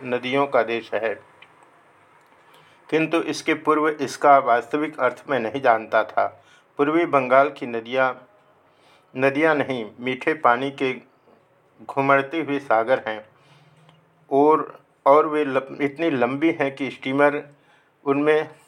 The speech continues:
हफ्तों तक लगातार चलते रहते हैं। कुमारी मैकलाउड जापान में हैं।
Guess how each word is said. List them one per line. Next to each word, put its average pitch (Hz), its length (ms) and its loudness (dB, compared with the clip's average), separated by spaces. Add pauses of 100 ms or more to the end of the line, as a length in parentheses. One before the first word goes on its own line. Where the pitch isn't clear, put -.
हफ्तों 175 400 0
तक 151 280 0
लगातार 127 640 2
चलते 127 320 -2
रहते 120 320 -2
हैं। 110 200 -6 (580)
कुमारी 139 360 2
मैकलाउड 131 560 -2
जापान 120 400 0
में 120 180 -12
हैं। 101 160 -10